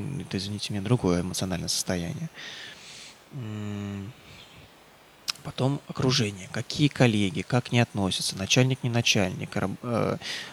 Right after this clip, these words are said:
работодатель, подчинённый, э, вот эти вот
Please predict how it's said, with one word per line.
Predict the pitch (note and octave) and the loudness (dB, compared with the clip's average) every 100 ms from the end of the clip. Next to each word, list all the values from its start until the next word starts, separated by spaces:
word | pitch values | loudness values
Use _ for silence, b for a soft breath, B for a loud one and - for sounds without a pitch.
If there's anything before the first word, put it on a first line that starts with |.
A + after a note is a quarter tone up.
| - | -6
работодатель, | G#2 G#2 A2 A2 B2+ A#2+ G#2+ | -4 0 0 6 6 6 2
подчинённый, | A2 - A#2 G#2+ G2 F2 F#2+ F#2 - B B B - | 0 2 2 2 0 0 -2 -6 -8 B B B -10
э, | A#2 G2+ F#2 F#2 F2+ F#2+ - - | -6 -2 0 0 -2 -4 -8 -10
вот | - A#2+ | -4 2
эти | A#2 G#2+ G2+ | 4 4 2
вот | G2+ | 0